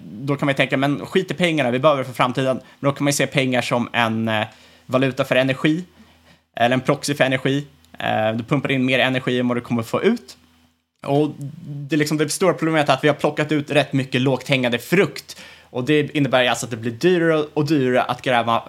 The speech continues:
fram, eh, kvalitativ koppar helt enkelt. Eh, nästa upp är litium. Behöver vi niohundrafyrtiofyra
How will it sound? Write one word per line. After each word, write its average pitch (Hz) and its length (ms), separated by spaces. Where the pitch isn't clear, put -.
fram, 107 500
eh, - 100
kvalitativ 151 460
koppar 180 360
helt 120 180
enkelt. - 300
Eh, 135 120
nästa 196 300
upp 247 120
är 160 60
litium. 185 400
Behöver 160 220
vi 156 200
niohundrafyrtiofyra 147 1160